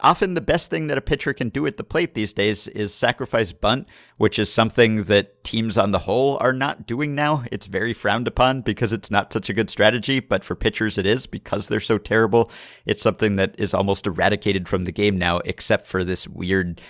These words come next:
vestigial limb of baseball where pitchers have to continue hitting. I don't know. End of rant, I guess. I just made half of our listeners mad.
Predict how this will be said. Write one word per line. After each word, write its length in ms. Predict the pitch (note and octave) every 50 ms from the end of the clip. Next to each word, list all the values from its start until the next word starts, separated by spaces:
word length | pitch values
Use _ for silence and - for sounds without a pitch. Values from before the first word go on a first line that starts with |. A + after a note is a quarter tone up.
| - - _ _
vestigial 560 | - G2 - - - G#2 F2+ - A2 G2+ F#2
limb 340 | E2+ E2+ F2+ F#2 F#2 F2 F2
of 240 | F2 - F2+ E2 -
baseball 440 | - F2+ G2 - - F2 E2 E2 E2
where 160 | D#2+ E2+ D#2+
pitchers 400 | - - - F2 - - F2 -
have 140 | - - - -
to 60 | -
continue 420 | - - E2+ - - E2+ E2 D#2+
hitting. 280 | D#2+ F2 E2 E2+ D#2+ D#2+ - - - - - _ -
I 100 | - D#2+
don't 140 | D#2 D2+ D2+
know. 180 | D2+ D2+ D2 - - - -
End 200 | G#2 F#2+ F#2 F#2+
of 140 | E2 D2+
rant, 300 | D#2+ D#2+ D#2+ D#2 D#2 - - -
I 80 | E2+ D#2+
guess. 240 | - E2 E2 -
I 80 | - F2
just 340 | D#2+ - F#2 - - - _ -
made 280 | E2+ D#2+ D#2 D#2+ D2+
half 280 | - - F2 F2 - -
of 120 | F2+ -
our 100 | - -
listeners 420 | G#2 G#2 G2 - - G2 F#2+ F2+ -
mad. 260 | F#2+ G2 - -